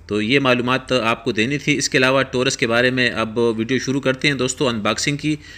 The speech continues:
तो ये आज की वीडियो अनबॉक्सिंग जो है ये टोरस पीटी नौ सौ सत्रह सी कॉम्पैक्ट पिस्टल के बारे में है, नाइन एम एम सेमी ऑटोमेटिक पिस्टल है।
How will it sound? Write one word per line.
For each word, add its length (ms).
तो 80
ये 120
आज 320
की 360
वीडियो 320
अनबॉक्सिंग 600
जो 120
है 120
ये 160
टोरस 440
पीटी 420
नौ 180
सौ 140
सत्रह 340
सी 280
कॉम्पैक्ट 480
पिस्टल 280
के 120
बारे 280
में 100
है, 180
नाइन 260
एम 80
एम 80
सेमी 320
ऑटोमेटिक 500
पिस्टल 320
है। 260